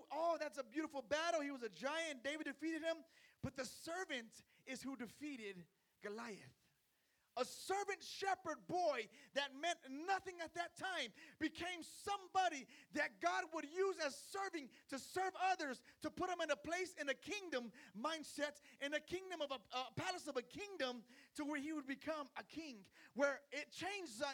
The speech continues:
everything after that, where those that he served, served him.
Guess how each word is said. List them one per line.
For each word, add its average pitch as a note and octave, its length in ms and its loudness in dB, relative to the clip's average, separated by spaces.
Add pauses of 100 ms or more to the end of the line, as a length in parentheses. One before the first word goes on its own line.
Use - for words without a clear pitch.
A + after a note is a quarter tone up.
everything B3+ 360 -4
after A3 220 -10
that, B3+ 360 -10 (320)
where A3+ 140 0
those D4+ 300 0
that B3 120 -8
he A3+ 120 -8
served, F#3+ 600 -12 (760)
served F#3 240 -12 (220)
him. A3 180 -14